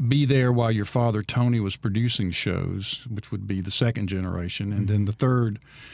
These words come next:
Speaker 1: generation is when Wilco played there,
Speaker 2: Mm-hmm.
Speaker 1: and that was in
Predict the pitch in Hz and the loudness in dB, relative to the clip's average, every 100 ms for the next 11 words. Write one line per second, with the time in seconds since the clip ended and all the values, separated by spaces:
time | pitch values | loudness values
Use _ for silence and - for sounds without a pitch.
0 | - - 123 110 104 92 - 101 101 90 | -20 -4 0 2 2 0 -2 -2 -2 -4
1 | 113 104 101 110 98 95 90 - 110 104 | -4 -2 -2 -2 -2 -4 -4 -4 -2 -2
2 | 98 98 98 - 110 92 101 101 - _ | -4 -4 -4 -4 -4 -4 -6 -8 -12 _
3 | _ - 107 104 120 110 101 95 95 | _ -10 -4 -2 -2 -2 -4 -4 -6